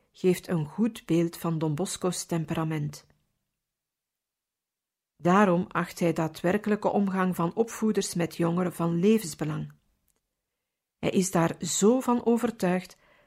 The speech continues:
dat hij die tot een wezenlijk element van zijn opvoedingssysteem heeft gemaakt. Het tweede nadeel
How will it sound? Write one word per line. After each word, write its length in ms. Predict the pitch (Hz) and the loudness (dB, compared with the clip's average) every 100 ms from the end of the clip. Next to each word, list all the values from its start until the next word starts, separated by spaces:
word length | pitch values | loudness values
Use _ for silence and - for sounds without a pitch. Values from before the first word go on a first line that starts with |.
| _ | _
dat 180 | 180 | -2
hij 120 | 185 165 | 2 2
die 200 | 190 196 | 2 -2
tot 200 | 180 170 | -2 -2
een 180 | 151 | -2
wezenlijk 540 | 143 185 233 247 233 - | 2 4 4 2 0 0
element 600 | 208 202 170 185 - - | 0 2 2 0 -4 -16
van 260 | - 185 175 | -6 -2 0
zijn 280 | 185 180 - | 0 -2 -2
opvoedingssysteem 1160 | 233 - 196 170 160 147 - 160 - 170 156 | -4 -4 -2 0 -2 -4 -6 -6 -4 -2 -2
heeft 280 | 156 160 - | -2 -6 -6
gemaakt. 520 | 160 151 147 - - _ _ _ _ _ _ _ _ _ _ _ _ _ _ _ _ _ _ _ | -6 -4 -6 -12 -20 _ _ _ _ _ _ _ _ _ _ _ _ _ _ _ _ _ _ _
Het 280 | - 180 - | -4 -4 -4
tweede 380 | - 175 233 254 | 2 4 6 6
nadeel 520 | 214 190 190 190 185 | 4 2 0 0 0